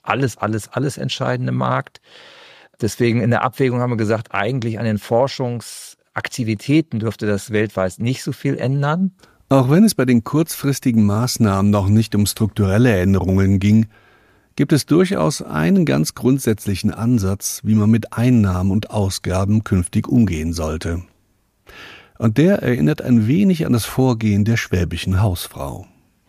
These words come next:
Speaker 2: Dass man also nur so viel ausgeben kann, wie man einnimmt.
Speaker 1: Wenn Sie so etwas machen, was ja unser Hauptvorschlag ist, tatsächlich eine einnahmenorientierte Ausgabenpolitik, also Orientierung der Vergütungszuwächse an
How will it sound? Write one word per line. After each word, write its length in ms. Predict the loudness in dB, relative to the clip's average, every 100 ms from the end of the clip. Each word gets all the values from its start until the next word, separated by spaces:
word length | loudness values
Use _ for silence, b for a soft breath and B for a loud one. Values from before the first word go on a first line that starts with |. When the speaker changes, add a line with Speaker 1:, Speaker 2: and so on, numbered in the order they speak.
| B B B
Speaker 2:
Dass 160 | 2 4
man 100 | 2
also 200 | 4 4
nur 180 | 6
so 220 | 4 2 2
viel 260 | 0 -2
ausgeben 640 | 0 -2 -2 -4 -6 -4 -6
kann, 400 | -6 -6 -6 -12 _
wie 120 | -2
man 200 | 0 -2
einnimmt. 580 | -2 -2 -2 -4 -12 -18 _ _ _ _ _ _ _
Speaker 1:
Wenn 180 | 0 2
Sie 100 | 2
so 120 | 2
etwas 320 | 2 0 0
machen, 380 | 0 0 0 -2
was 140 | -2
ja 80 | -2
unser 220 | -2 -2
Hauptvorschlag 720 | -2 -6 -4 -2 -2 -4 -4 -4
ist, 300 | -6 -4 -6
tatsächlich 320 | -4 -4 -2
eine 160 | -2
einnahmenorientierte 840 | -2 -2 0 0 0 -2 -2 -2 0
Ausgabenpolitik, 1000 | 0 -2 -2 -2 -2 -4 -4 -4 -6 -4
also 240 | -4 -2
Orientierung 720 | 0 0 0 0 -2 0 0 -2
der 100 | -2
Vergütungszuwächse 1300 | -2 -4 -2 -4 -4 -6 -2 0 -2 -2 -2 -2
an 320 | 0 2 2